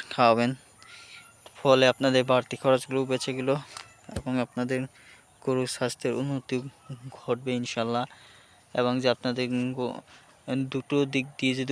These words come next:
উপকার পান, যেমন গরুর, উম, দুধ বৃ-, পর্যাপ্ত পরিমাণ দুধ বৃদ্ধি হবে এবং কি গরুর স্বাস্থ্য উন্নতি ঘটবে ইনশাল্লাহ।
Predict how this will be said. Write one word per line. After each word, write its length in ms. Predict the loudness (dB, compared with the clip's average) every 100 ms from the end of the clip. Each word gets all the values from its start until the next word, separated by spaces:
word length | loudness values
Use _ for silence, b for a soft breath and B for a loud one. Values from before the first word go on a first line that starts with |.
| 0
উপকার 260 | 0 0 0
পান, 120 | -2 -2
যেমন 260 | -2 -2 -2
গরুর, 360 | -2 -2 -2 -6 -14 _ _ _ _ -20 b b b _
উম, 440 | -8 -4 -2 -2 -2 -2
দুধ 200 | -2 -2 -4 _
বৃ-, 280 | -8 -8 -8 _ _ 0
পর্যাপ্ত 280 | 2 2 0
পরিমাণ 180 | 0 0 -2
দুধ 140 | -4 -6
বৃদ্ধি 340 | -8 -8 -8
হবে 220 | -6 -2 0 0
এবং 120 | -2 -6
কি 100 | -8 -8 B B _ -6
গরুর 200 | -4 -2 -2
স্বাস্থ্য 360 | -2 -2 -4 -4 -2
উন্নতি 300 | -2 -2 -4 -4
ঘটবে 280 | -6 -2 -4 -4 -6
ইনশাল্লাহ। 400 | -4 -4 -6